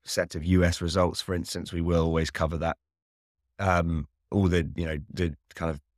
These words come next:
big companies that do move markets globally, we'll, we will cover.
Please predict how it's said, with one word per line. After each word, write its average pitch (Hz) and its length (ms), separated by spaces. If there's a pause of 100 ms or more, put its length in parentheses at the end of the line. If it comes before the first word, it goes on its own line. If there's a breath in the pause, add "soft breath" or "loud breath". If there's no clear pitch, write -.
(160)
big 90 160
companies 82 320
that - 100
do 90 160
move 82 240
markets 85 400
globally, 78 380
we'll, 80 240
we 85 160
will 82 240
cover. 76 380